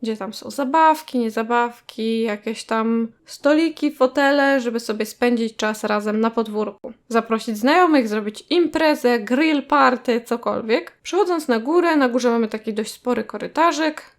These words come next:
który tam troszeczkę poprzecinałam, bo miałam problem z łazienką rodziców. W każdym razie z korytarza mamy wejście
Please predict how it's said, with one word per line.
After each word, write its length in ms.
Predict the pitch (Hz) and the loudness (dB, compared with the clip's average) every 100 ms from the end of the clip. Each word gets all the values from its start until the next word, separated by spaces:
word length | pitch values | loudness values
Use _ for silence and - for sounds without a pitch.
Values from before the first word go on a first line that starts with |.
| - | -20
który 400 | - 294 311 285 | -4 2 2 4
tam 200 | 254 254 | 2 2
troszeczkę 560 | 240 240 262 247 - | -2 -2 0 0 -2
poprzecinałam, 920 | 233 226 247 247 247 240 240 220 226 | -4 -2 -4 -2 0 2 2 0 -2
bo 200 | 220 226 | 0 2
miałam 240 | 233 220 226 | 2 2 0
problem 360 | 226 226 226 | -2 -2 0
z 40 | 220 | 0
łazienką 540 | 233 233 233 226 233 | -2 0 -2 -2 -2
rodziców. 640 | 233 214 208 - 254 349 - | -2 -4 -8 -4 -2 -2 -6
W 20 | - | -2
każdym 400 | 302 311 311 302 | 0 2 4 6
razie 480 | 294 285 277 277 | 6 4 2 2
z 100 | 269 | 0
korytarza 640 | - 294 285 277 269 254 262 | -2 0 0 0 0 2 0
mamy 440 | 240 226 233 233 | 0 0 0 -2
wejście 600 | 220 220 226 - 214 214 | 0 0 -2 -4 -4 -4